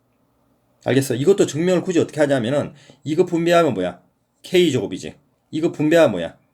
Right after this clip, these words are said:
K지. 그래서 K 제곱 공식이 얘잖아. 그지? 얘랑 그다음에 K는 위의 공식이잖아. 그지?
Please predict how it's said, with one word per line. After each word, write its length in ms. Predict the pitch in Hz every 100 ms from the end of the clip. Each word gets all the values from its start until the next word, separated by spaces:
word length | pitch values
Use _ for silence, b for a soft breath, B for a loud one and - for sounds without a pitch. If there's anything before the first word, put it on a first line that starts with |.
| _ _ -
K지. 520 | - 151 107 80 - _ _ _ _
그래서 500 | 156 175 185 180 180
K 300 | - 202 190
제곱 220 | 160 143
공식이 400 | 156 147 131 104
얘잖아. 360 | 113 107 82 - _ _
그지? 300 | 139 170 147 -
얘랑 400 | 135 165 113 - b b b
그다음에 340 | b 151 151 147
K는 480 | - 196 180 156 170
위의 160 | 190
공식이잖아. 480 | 127 120 101 90 80
그지? 260 | 104 151